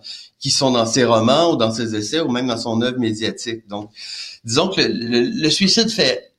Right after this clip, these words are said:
le suicide d'Aquin fait un peu d'ombre peut-être à, à son œuvre, en même temps qu'il, enfin, encore une fois, c'est un, un des pièges qu'il a tendu, peut-être qu'il nous a tendu, euh, euh, parce qu'on en fait une clé d'interprétation d'à peu près,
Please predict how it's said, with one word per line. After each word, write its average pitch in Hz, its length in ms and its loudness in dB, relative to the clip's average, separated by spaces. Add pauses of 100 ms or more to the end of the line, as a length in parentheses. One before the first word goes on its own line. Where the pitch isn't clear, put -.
le 135 140 0
suicide 170 300 0
d'Aquin 170 320 0
fait 175 260 0
un 175 160 4
peu 170 180 4
d'ombre 147 440 2
peut-être 139 380 0
à, 123 180 0
à 120 80 0
son 120 260 0
œuvre, 139 240 4
en 117 80 2
même 120 240 2
temps 151 160 0
qu'il, 127 380 -6 (320)
enfin, 127 240 -2 (320)
encore 127 320 2
une 117 80 2
fois, 156 160 0
c'est 147 200 -4
un, 113 160 0
un 127 120 4
des 123 180 4
pièges 135 540 2
qu'il 117 160 -2
a 117 60 0
tendu, 117 520 0
peut-être 117 320 -6
qu'il 135 140 -2
nous 113 180 0
a 131 60 0
tendu, 117 640 -2
euh, 101 160 -4 (560)
euh, 90 220 0
parce 113 200 -4
qu'on 123 260 4
en 120 140 2
fait 147 80 -2
une 127 100 4
clé 139 200 0
d'interprétation 117 800 -2
d'à 113 100 0
peu 117 180 -6
près, 110 280 -4